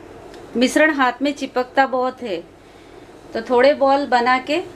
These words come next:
हाथ पानी से धो लोगे और वापस गीले हाथ से बॉल बनाएंगे तो बॉल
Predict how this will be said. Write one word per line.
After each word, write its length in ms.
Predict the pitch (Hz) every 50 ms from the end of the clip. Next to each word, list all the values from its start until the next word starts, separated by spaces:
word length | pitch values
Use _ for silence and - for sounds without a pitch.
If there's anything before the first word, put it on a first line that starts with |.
| - - -
हाथ 280 | 233 233 262 277 269 -
पानी 260 | 277 247 226 226 247
से 140 | 240 277 269
धो 180 | 220 262 262 262
लोगे 420 | 254 262 262 254 254 277 311 349 339 - - - - - - - - - - - - -
और 200 | - 240 247 254 247 240 240 226
वापस 360 | 233 226 214 - 269 285 277 214
गीले 240 | 190 247 240 247 262
हाथ 260 | 269 269 254 247 -
से 160 | - - 277 262
बॉल 260 | 226 233 233 247 254
बनाएंगे 600 | 226 262 254 269 269 269 269 269 269 277 311 349 359 - - -
तो 80 | - 254
बॉल 360 | 220 226 226 240 262 269 262